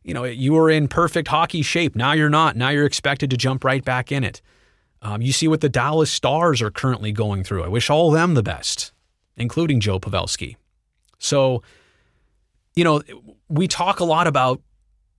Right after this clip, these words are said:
this season in normal terms because maybe it'll turn out that way. But quite honestly, likely it won't.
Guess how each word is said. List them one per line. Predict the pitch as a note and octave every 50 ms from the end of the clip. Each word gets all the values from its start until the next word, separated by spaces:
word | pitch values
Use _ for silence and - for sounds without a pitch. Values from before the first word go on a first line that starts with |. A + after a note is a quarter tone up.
| _ -
this | D3 C#3 -
season | - - D#3+ D#3+ C#3 C3+ C#3+ B2
in | A#2+ A#2+ B2
normal | B2+ C3 C#3+ C#3+ C#3+ C#3 C3
terms | - - D3 D3+ A#2+ D#2+ C#2 - - - - - - - _ _ _ _ _ _ _ _
because | - B2 A#2+ - - - D3+ C#3 C#3+ C#3 C3 B2 A#2 - - -
maybe | F#2 F2 F#2 G2+ A#2+ D#3+ F3+ G3+ G3+
it'll | G3+ G#3 G#3
turn | F3 - G3 F#3
out | F#3 G3 A#3 G#3
that | - F2+ E2+ F2+
way. | F#2 F2+ - - -
But | - C#3+ C#3+ C#3+ - _ _ _ -
quite | - - D3+
honestly, | E3 E3 F3+ G3 G3+ F#3+ - G3+ G3+ G#3
likely | E3 B2+ B2+ D3+ F#3+ F#3 - G3 G3 F#3+ - -
it | E3 E3+ -
won't. | B2 B2 D3+ C3 F#2 - _ - - -